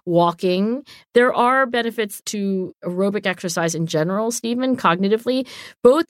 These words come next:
short-term and actually long-term.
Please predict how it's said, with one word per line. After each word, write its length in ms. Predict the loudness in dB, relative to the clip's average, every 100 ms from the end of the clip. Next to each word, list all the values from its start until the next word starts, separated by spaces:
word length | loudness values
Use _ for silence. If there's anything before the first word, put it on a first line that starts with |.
| _ _
short-term 800 | 0 2 2 0 0 0 0 -6 -10 -20 -20 _
and 440 | 0 2 2 0 -2
actually 460 | -2 -2 -2 0 0
long-term. 760 | 2 2 2 -2 -4 -8 -14